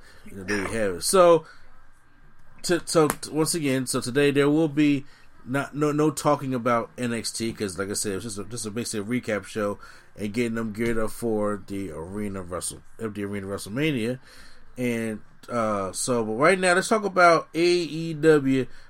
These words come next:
on the Wednesday Night War. So Cody, uh, is in, well, well, first of all, Tony Schiavone is, uh, interviewing M J F at ringside, and, uh, I'm sk-, I'm, I'm skipping ahead. Okay, I, I'm sorry, which one to go first?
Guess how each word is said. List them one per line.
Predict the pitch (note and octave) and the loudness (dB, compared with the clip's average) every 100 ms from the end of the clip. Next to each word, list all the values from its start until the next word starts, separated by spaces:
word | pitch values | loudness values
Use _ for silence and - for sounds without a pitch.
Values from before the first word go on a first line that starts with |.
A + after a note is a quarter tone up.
| - | -12
on | C3 C3+ | -4 0
the | C3 | 2
Wednesday | C3+ C#3 B2+ | 2 0 0
Night | B2 B2 | 0 0
War. | A#2 A2 G#2 | 0 -2 -2
So | - G#2+ | -2 -4
Cody, | - D3+ E3 E3 F3 F#3 - - - - - | -2 2 4 4 0 -4 -12 -20 -20 -20 -6
uh, | B2+ B2+ B2 A#2+ A2+ - - | -2 0 2 2 0 -6 -8
is | B2+ B2 C3+ | -4 -2 -2
in, | B2 | -4
well, | A#2+ B2 - | -2 -2 0
well, | B2+ A#2+ G#2+ - - | 2 2 -2 -10 -2
first | F#3 C3+ | 0 2
of | |
all, | A#2 A2 | 2 2
Tony | F3+ F3 | 2 0
Schiavone | C3 A#2+ A2 F#2 E2+ - - - - - - - | 0 2 2 2 -6 -12 -20 -20 -20 -20 -20 -12
is, | B2+ B2+ A2+ | -2 0 2
uh, | A#2+ A#2 A#2 | 2 0 0
interviewing | B2+ A2+ A#2+ B2+ | -4 -2 0 0
M | B2 | 0
J | A#2 A#2+ | -2 -2
F | A2 | -2
at | G#2+ | -4
ringside, | G2 A#2+ G#2 - F#2+ F2+ F2+ - - - - - | -4 -6 -4 -2 0 -2 -6 -10 -20 -20 -20 -12
and, | A#2 A#2 A2 G#2+ G2+ G2 | -4 -2 -2 -2 -4 -4
uh, | G#2 G2 F#2 F2 - - - - - - - - - - | -2 -2 -4 -8 -14 -20 -14 -10 -8 -10 -14 -16 -16 -10
I'm | G#2 | -8
sk-, | - C3+ - | -4 -6 -6
I'm, | G#2+ | -12
I'm | - | -10
skipping | - A#2 | -6 -6
ahead. | G2 F#2+ | -4 -6
Okay, | F2 F2 | -6 0
I, | A#2 G#3+ | 0 0
I'm | - | -2
sorry, | C3 A#2 | -2 -4
which | A#2 | -4
one | A2+ | -6
to | G2 | -6
go | |
first? | G2 G2 | -6 -8